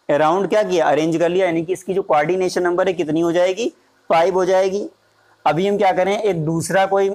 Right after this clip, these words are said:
molecule, अ, एक दूसरा आपका atom ले लें या cation ले लें, उसको size में हम थोड़ा सा क्या करें,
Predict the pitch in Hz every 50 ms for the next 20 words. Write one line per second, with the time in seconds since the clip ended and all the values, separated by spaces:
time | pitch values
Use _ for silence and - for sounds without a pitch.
0 | - - _ - 160 156 165 175 190 165 175 196 190 196 196 185 165 156 151 151
1 | 156 170 175 165 156 165 160 151 - 185 185 180 165 - 190 180 - - 160 151
2 | 175 175 170 175 175 170 175 185 208 - _ _ _ _ _ _ _ _ _ _
3 | _ _ _ _ 143 156 156 151 170 160 151 175 170 170 175 170 170 175 175 170
4 | 165 - - 196 185 - 175 156 156 170 180 185 196 196 175 165 165 175 175 170
5 | - 175 165 185 165 147 151 151 175 214